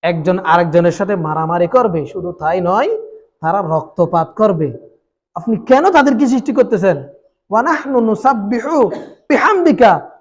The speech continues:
ওয়া নুকদ্দিসু লাক", আয় আল্লাহ, আমরাই তো আপনার ইবাদত বন্দেগী করতেছি, আপনার জিকির করতেছি, আপনার গুণকীর্তন করতেছি, আপনার পবিত্রতা ঘোষণা, ঘোষণা করতেছি, কেন আপনি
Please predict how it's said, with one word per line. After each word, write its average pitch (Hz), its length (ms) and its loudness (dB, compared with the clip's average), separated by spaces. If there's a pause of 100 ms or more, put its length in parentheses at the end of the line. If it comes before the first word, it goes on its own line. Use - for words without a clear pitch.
ওয়া 330 120 2
নুকদ্দিসু 339 600 4
লাক", 185 200 6 (140)
আয় 214 140 4
আল্লাহ, 175 500 6 (500)
আমরাই 233 420 6
তো 339 120 4
আপনার 226 300 6 (180)
ইবাদত 214 320 6
বন্দেগী 233 440 2
করতেছি, 202 600 -2 (260)
আপনার 226 420 2
জিকির 277 320 4
করতেছি, 202 600 0 (240)
আপনার 254 400 2
গুণকীর্তন 294 680 2
করতেছি, 208 680 0 (1080)
আপনার 190 360 0
পবিত্রতা 240 680 0
ঘোষণা, 254 340 0
ঘোষণা 226 360 0
করতেছি, 185 680 -4 (720)
কেন 165 160 -6
আপনি 147 560 -10